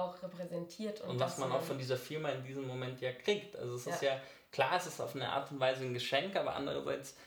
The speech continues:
Speaker 2: finde ich, dass man auch ein bisschen was dafür tun muss. Und es geht nicht
Speaker 1: Ja.
Speaker 2: darum, dass man jetzt schreibt, das ist, das ist die beste Rummarke, das ist die beste Wodka-Marke, das ist der tollste Gin der Welt, sondern es geht
Speaker 1: Wertschätzung.
Speaker 2: darum,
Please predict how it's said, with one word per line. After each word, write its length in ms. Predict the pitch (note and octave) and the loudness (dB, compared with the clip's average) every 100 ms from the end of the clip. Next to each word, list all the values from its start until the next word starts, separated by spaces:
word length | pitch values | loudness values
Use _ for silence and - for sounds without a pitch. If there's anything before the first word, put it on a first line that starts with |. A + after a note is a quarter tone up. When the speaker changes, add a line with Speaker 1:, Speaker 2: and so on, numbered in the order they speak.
| - - | -20 -6
Speaker 2:
finde 280 | D3 C3+ - | 0 2 0
ich, 180 | - | -2
dass 180 | - D3 | -6 -4
man 120 | C3+ | 0
auch 100 | C3 C#3 | 0 0
ein 60 | |
bisschen 240 | C3+ - C3+ | -6 -4 -4
was 160 | C3+ | -2
dafür 260 | C#3 - C3+ | -2 -2 0
tun 240 | F#3+ F#3 | 2 4
muss. 240 | B2 A#2+ G#2 | 2 0 -4
Und 120 | A#2+ | -8
es 100 | - | -4
geht 160 | C3 | -2
nicht 200 | C3+ C3+ B2+ | -2 0 4
Speaker 1:
Ja. 120 | B2 | 4
Speaker 2:
darum, 200 | C3+ B2+ | 2 0
dass 180 | B2+ B2+ | -2 -2
man 160 | B2+ | -4
jetzt 180 | B2 - | -4 -4
schreibt, 320 | - C3+ B2 | 0 -2 -2
das 160 | B2+ - | -8 -8
ist, 200 | B2 B2 | -6 -4
das 180 | B2+ B2 | -4 -6
ist 140 | - | -6
die 80 | B2+ | -2
beste 320 | C3 - B2 | -2 -2 -2
Rummarke, 480 | B2+ C3 C3 C3+ B2+ | -2 2 2 2 -4
das 140 | B2 | -4
ist 80 | - | -4
die 60 | B2+ | -6
beste 360 | B2 - B2 | -4 -4 -2
Wodka-Marke, 680 | C3 - C3+ B2+ B2+ B2+ C3+ | -2 2 2 4 0 0 -2
das 160 | B2 A#2+ | -2 -4
ist 80 | - | -4
der 120 | B2 | -4
tollste 380 | - B2 - A#2+ | -2 -2 -2 -6
Gin 220 | C3 B2+ | -4 -2
der 140 | A#2+ B2+ | 0 4
Welt, 260 | D3 F#3+ - - - - | 4 2 -6 -14 -16 2
sondern 220 | - D#3 | 4 6
es 60 | - | 4
geht 80 | C#3+ B2+ | 0 4
Speaker 1:
Wertschätzung. 100 | C3 | 4
Speaker 2:
darum, 320 | C#3+ D#3+ D#3+ | 6 4 0